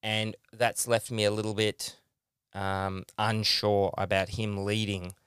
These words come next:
a new Avengers team. Hopefully, as Phase five, six progresses, we get a bit more clarity into who are our standout hero-, heroes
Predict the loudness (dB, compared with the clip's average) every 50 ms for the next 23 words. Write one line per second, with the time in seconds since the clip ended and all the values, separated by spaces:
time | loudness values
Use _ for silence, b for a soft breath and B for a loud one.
0 | _ _ _ _ _ -6 -2 -2 0 0 0 -2 -2 -2 -4 -4 -4 -6 -6 -6
1 | -8 -8 -8 -8 -8 -8 -10 -14 -16 _ _ _ _ _ _ _ _ _ _ -20
2 | _ 2 4 4 4 4 2 2 2 2 0 -2 -6 _ -2 -2 -2 -2 4 6
3 | 6 6 6 4 0 2 4 4 6 8 8 8 6 4 2 -6 -16 _ _ _
4 | _ _ _ _ _ _ _ -4 0 2 2 2 2 0 -2 -2 -2 -2 -6 _
5 | _ _ _ _ _ _ _ _ _ _ _ _ _ _ -6 -6 -2 4 6 8
6 | 8 8 6 6 6 6 6 6 4 2 0 -2 -4 -6 _ _ _ _ _ _
7 | _ _ _ _ _ _ _ _ _ _ _ -8 -6 -6 -2 4 4 6 6 6
8 | 2 2 4 4 2 2 4 4 6 8 8 8 6 4 4 2 2 2 4 4
9 | 6 6 6 6 6 4 0 0 -2 0 2 2 0 0 0 -2 0 0 0 0
10 | -2 -4 -6 -10 -4 -2 2 4 4 4 4 2 -2 -4 -8